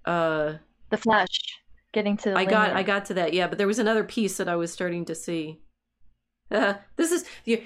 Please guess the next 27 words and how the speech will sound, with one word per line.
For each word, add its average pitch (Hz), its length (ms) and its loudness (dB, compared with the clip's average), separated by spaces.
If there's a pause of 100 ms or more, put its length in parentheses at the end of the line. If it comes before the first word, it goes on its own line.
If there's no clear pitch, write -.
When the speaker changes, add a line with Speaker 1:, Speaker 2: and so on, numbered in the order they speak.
Speaker 1:
you're 247 100 0
get, 254 280 0
you're 240 120 2
learning 320 300 2
what 254 160 2
it's 220 160 -4
like 262 220 6
living 254 220 6
in 233 80 4
both 240 200 6
of 262 100 0
Speaker 2:
<laughs> - 20 4
Speaker 1:
our 208 120 2
heads 226 380 0
tonight, 175 420 -2
right? 185 240 2
It's 233 140 -4
like 202 160 0
Rachel 233 280 2
going, 175 220 0
"Oh 508 180 6
my 466 1600 2
gosh, - 0 -
it's - 440 -4
all 285 80 4
there." 349 300 -2
<laughs> - 100 -16